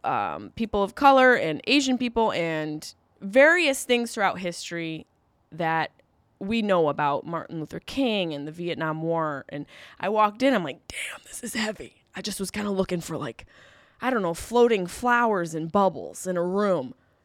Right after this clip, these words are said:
When I think of Museum of Modern History, I think of stuff where you're like, "Is this art?" It's a blue shelf. I went to the Guggenheim one time. This is a true story.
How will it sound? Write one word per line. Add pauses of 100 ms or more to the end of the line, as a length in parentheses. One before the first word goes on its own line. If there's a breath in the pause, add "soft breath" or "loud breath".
(160)
When
I
think
of
Museum
of
Modern
History,
I
think
of
stuff
where
you're
like,
"Is
this
art?" (1000 loud breath)
It's
a
blue
shelf. (580 soft breath)
I
went
to
the
Guggenheim
one
time. (580)
This
is
a
true
story.